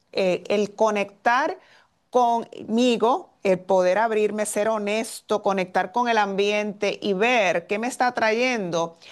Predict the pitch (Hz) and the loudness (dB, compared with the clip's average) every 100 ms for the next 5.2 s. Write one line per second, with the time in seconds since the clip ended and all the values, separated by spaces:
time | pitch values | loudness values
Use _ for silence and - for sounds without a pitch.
0 | - - 220 208 208 214 254 254 277 269 | -8 -4 0 2 2 2 0 0 0 2
1 | 233 208 220 226 262 247 247 240 247 240 | 2 2 0 -2 -4 -4 -2 -2 0 0
2 | 233 220 233 240 208 185 180 185 175 175 | 0 -2 0 2 2 0 -4 -6 -6 -4
3 | 170 220 214 220 226 202 226 208 202 214 | -2 0 2 2 0 -2 -2 -2 -2 -2
4 | 220 214 226 185 190 185 180 180 175 190 | 0 0 -2 -4 -2 -2 0 2 2 2
5 | 254 | 0